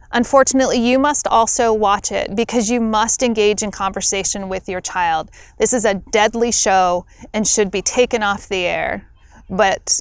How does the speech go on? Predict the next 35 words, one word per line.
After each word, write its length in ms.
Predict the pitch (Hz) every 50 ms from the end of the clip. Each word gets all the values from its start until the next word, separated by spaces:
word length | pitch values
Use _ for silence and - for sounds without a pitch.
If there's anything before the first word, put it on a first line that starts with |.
| - - -
if 120 | - 196 190
your 80 | 180
child 320 | - - 226 226 220 226 220
has 140 | 233 226 220
already 260 | 220 226 226 226 233
watched 320 | 220 175 170 165 - -
it, 180 | 190 - - -
please 400 | - - - 240 240 247 247 220
engage 360 | 254 233 214 214 208 208 - 208
with 120 | 202 -
them 200 | 196 175 175 180
in 120 | 165 160
conversation. 920 | - - 185 165 170 160 160 - - 175 160 - - - - - - 208 - - _ - - - - - - - - - - - -
If 120 | 247 240 226
you 140 | 269 277 294
yourself 540 | 302 320 302 - - 269 262 277 269 - - -
are 200 | 247 240 233 240
feeling 380 | - - 254 247 247 247 247 233
suicidal, 600 | - - 233 226 220 - 220 208 202 196 202 214
please 320 | - - 254 247 233 -
reach 200 | 247 240 226 -
out 180 | 214 185 - -
for 140 | - 202 185
help. 360 | 185 180 180 - - - - - - - - - - -
You 80 | 202
can 120 | - 208 196
always 420 | 135 202 214 214 220 214 220 -
call 300 | - - 226 208 208 208
the 120 | 208 202 196
suicide 600 | - - 220 208 202 - - 208 190 185 180 185
hotline. 800 | 185 - 214 202 - - 247 254 247 254 254 254 254 247 233 - - - - - _ _
It's 100 | - -
one 260 | 196 185 208 196 196
eight 180 | 190 180 180 -
hundred 600 | - 233 226 233 240 240 240 233 233 226 226